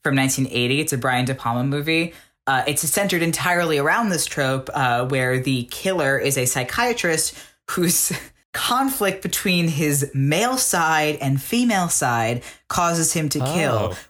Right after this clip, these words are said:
Speaker 1: with his male side not allowing him to transition. Apparently,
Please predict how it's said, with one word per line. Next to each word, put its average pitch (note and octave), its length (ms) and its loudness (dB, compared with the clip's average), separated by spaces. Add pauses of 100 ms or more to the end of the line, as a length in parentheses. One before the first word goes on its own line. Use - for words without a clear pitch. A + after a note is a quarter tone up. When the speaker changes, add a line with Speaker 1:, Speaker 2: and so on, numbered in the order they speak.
Speaker 1:
with F3 200 0
his D#3+ 260 2
male E3 420 2
side B2 680 0
not C3+ 220 0
allowing B2+ 460 0
him C3 160 0
to C3 80 -6
transition. A#2 840 -4 (380)
Apparently, D3 800 0